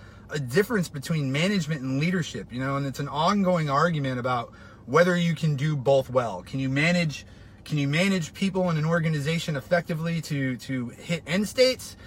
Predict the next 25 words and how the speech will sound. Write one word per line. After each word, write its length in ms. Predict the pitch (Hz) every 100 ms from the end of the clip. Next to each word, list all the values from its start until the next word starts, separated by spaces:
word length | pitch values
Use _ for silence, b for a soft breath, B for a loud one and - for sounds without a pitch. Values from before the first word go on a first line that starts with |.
| B B B
And 160 | 156 165
can 180 | - 165
you 100 | 151
lead 500 | 135 151 196 196 160
people, 540 | 165 147 131 120 107 B B B B - -
uh, 240 | 131 131 135
in 160 | 143
a, 180 | 139 135
in 140 | 135 135
an 100 | 135
organization 600 | 156 151 135 143 - 143
that 100 | 127
requires 540 | 123 - 147 127 120
change 580 | - 170 156 139 120 101
or, 240 | 110 104 104
or 160 | 101 -
culture? 600 | - 165 151 - 117 92 B B B B -
Um, 280 | 135 139 139
and 340 | 160 151 127 131
I've 240 | 311 330
always 400 | 196 143 123 - - - -
had 300 | 170 151 139
the 100 | 131
opinion 460 | - 151 139 123
of, 180 | 117